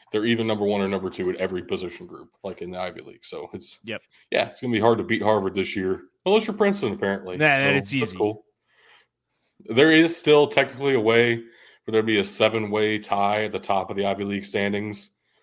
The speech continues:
Speaker 1: uh, with only Columbia losing out. I think <laughs> that, that is possible, uh, which would mean, since they don't do any postseason or anything, and they don't really do tiebreakers either,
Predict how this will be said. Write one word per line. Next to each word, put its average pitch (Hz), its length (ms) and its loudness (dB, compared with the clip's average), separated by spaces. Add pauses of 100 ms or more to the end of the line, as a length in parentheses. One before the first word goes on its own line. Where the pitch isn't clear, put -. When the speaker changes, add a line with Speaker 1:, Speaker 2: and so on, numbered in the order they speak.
(180)
Speaker 1:
uh, 92 180 -10
with 90 280 -6
only 101 280 -2
Columbia 101 680 -2 (540)
losing 104 420 -4
out. 101 360 -2 (520)
I 104 140 -2
think - 480 -10
<laughs> 175 140 0
that, 127 500 -2 (120)
that 113 160 2
is 120 200 2
possible, 110 640 -2 (480)
uh, 95 380 -2 (280)
which 113 340 -4
would 131 200 2
mean, 131 420 0
since 110 300 -4
they 107 140 2
don't 113 220 0
do 113 160 0
any 113 120 0
postseason 117 580 0
or 104 100 -4
anything, 101 500 -4
and 101 180 -8
they 98 80 -4
don't 107 240 -4
really 113 180 0
do 117 140 0
tiebreakers 120 640 -2
either, 101 380 -8